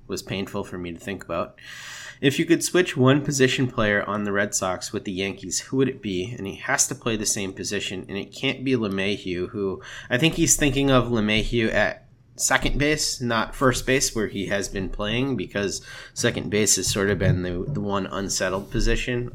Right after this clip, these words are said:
aside from first, for the Red Sox, uh, this year. And so I thought about this, and for me, it's pretty obvious. It would be Aaron Hicks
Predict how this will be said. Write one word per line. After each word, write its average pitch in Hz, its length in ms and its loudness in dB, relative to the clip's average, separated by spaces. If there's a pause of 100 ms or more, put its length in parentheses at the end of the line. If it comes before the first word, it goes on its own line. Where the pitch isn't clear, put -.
aside 95 360 -2
from 87 220 -8
first, 98 420 -8
for 104 220 -4
the 98 80 -2
Red 98 160 -2
Sox, 127 500 -6 (720)
uh, 101 440 0
this 123 300 0
year. 160 340 4 (640)
And 117 340 0
so 160 160 4
I 143 100 8
thought 185 280 6
about 190 300 6
this, - 500 0 (220)
and 107 280 -2
for 135 160 0
me, 156 560 4 (460)
it's - 300 0 (160)
pretty 147 320 10
obvious. 117 640 6
It 113 200 -2
would 117 160 0
be 110 480 2
Aaron 127 320 4
Hicks 113 500 -2